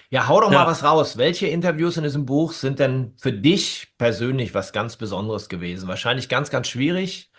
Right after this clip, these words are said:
Speaker 1: weil du
Speaker 2: Ja.
Speaker 1: müsstest dich jetzt wahrscheinlich jetzt entscheiden, wie ein Familienvater, wer sein Lieblingskind ist,
Speaker 2: Genau.
Speaker 1: aber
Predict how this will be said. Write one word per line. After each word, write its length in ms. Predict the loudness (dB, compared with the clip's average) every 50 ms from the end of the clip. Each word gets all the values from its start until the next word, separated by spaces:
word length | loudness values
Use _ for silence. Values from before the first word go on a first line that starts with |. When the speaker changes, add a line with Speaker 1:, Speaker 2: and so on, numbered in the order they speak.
| _ _ -20 -20 _ _ _
Speaker 1:
weil 180 | 2 2 4 4
du 80 | 4
Speaker 2:
Ja. 0 |
Speaker 1:
müsstest 300 | 4 2 0 -2 -6 -6
dich 60 | -4
jetzt 160 | -4 -4 -2 -2
wahrscheinlich 400 | -4 -2 0 -2 -2 -2 -2 -2
jetzt 120 | -4 -4 -4
entscheiden, 460 | -4 -4 -2 0 2 2 2 0 0
wie 120 | -2 -2
ein 120 | -4 -4 -4
Familienvater, 840 | -6 -6 -4 -4 -4 -4 -4 -4 -4 -4 -2 -2 0 2 0 0 2
wer 160 | 2 0 2
sein 160 | 2 0 -2 -2
Lieblingskind 800 | -6 -8 -10 -8 -8 -8 -8 -8 -10 -8 -2 2 4 6 8
ist, 260 | 8 8 8 6 4 4
Speaker 2:
Genau. 0 |
Speaker 1:
aber 480 | 2 2 0 0 2 2 -2 -4 -8